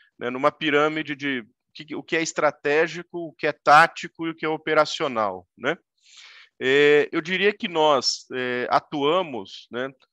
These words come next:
numa, numa linha estratégica barra tática, né? É, se você precisa de benchmark,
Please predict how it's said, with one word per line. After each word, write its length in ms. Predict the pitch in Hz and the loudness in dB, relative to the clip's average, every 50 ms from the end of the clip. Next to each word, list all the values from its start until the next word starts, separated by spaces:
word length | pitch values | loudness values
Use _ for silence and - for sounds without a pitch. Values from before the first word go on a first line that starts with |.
| _ _ _ _ - | _ _ _ _ -12
numa, 480 | 127 131 139 143 139 135 131 127 123 | -8 -2 0 2 4 4 4 4 2
numa 260 | 117 131 135 135 151 | 0 -2 -2 0 0
linha 400 | 147 139 131 135 131 131 131 120 - - | 0 0 -2 -4 -4 -4 -4 -4 -6 -8
estratégica 960 | - - - 156 156 151 - - 160 160 170 190 196 185 202 190 - 202 180 | -10 -4 0 2 2 2 2 0 2 4 4 4 4 2 -2 -2 0 0 2
barra 280 | 160 175 175 175 185 | 4 4 4 4 4
tática, 600 | 175 - - 127 107 - - - - - - 90 - _ _ _ _ _ _ _ _ | 2 2 2 2 2 2 -2 -20 -18 -16 -16 -18 -18 _ _ _ _ _ _ _ _
né? 300 | - 110 113 127 139 135 _ _ _ _ _ _ _ _ _ - | -10 -6 -4 -4 -4 -6 _ _ _ _ _ _ _ _ _ -8
É, 400 | 117 117 117 120 120 120 120 120 | -4 -4 -2 0 0 0 -2 -2
se 140 | 113 - 151 | -4 -6 -6
você 240 | 156 175 - 269 - | -6 -6 -4 -6 -6
precisa 560 | - 196 190 - - 170 170 170 160 147 147 | -6 -8 -10 -10 -8 -8 -6 -6 -6 -6 -6
de 140 | 131 135 131 | -8 -8 -8
benchmark, 920 | 120 123 139 147 147 - 147 120 107 107 113 123 127 123 117 110 107 | -6 -6 -6 -6 -6 -10 -10 -6 -4 -4 -2 -2 -2 -4 -4 -6 -8